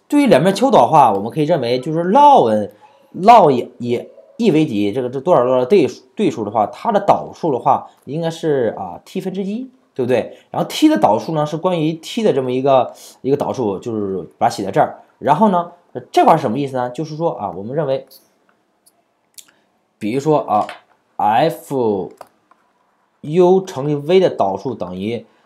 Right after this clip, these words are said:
u 的，啊，导数 v，比如说加上 u v 的导数，对不对？我们就可以把它认为这样写，就可以写作啊，两，根据列式法则呀，我分别对它的两边进行求导了。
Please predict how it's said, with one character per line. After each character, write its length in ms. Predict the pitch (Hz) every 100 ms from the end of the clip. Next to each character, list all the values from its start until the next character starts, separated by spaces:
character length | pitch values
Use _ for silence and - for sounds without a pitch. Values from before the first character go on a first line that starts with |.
| _ -
u 380 | 139 185 196
的， 140 | 175 131
啊， 600 | 107 98 98 92 90 76
导 220 | - 95 90
数 160 | 127 113
v， 420 | 160 160 131 - - _ _ -
比 80 | 110
如 60 |
说 100 | 127
加 320 | - 165 170
上 280 | 165 139 117
u 200 | 143 185
v 100 | 185
的 80 | 208
导 160 | - -
数， 140 | 107
对 100 | 175
不 60 | 185
对？ 220 | - - _ _
我 120 | 107
们 100 | 117
就 140 | 147 139
可 160 | 170
以 100 | 143
把 180 | 127 98
它 120 | 117
认 160 | 139 135
为 80 | 139
这 100 | 190
样 140 | 131
写， 280 | - 120 - _ _ _ _
就 140 | 180
可 220 | - 147
以 100 | 143
写 320 | 147 - 107 101
作 360 | 185 147 - _ -
啊， 260 | 101 87 _ _
两， 420 | - 123 110 107 -
根 120 | 185
据 140 | 185
列 160 | 185 190
式 80 | 175
法 160 | 127
则 180 | 107 120
呀， 260 | 165 156 - - _ _
我 140 | - 120
分 320 | - 220 247
别 120 | 175
对 380 | 131 156 113 - _ _ _ _ _
它 180 | - 151
的 60 | 143
两 200 | 113 101
边 140 | 127
进 140 | 127 120
行 100 | 127
求 240 | - 123
导 180 | 123 90
了。 220 | 101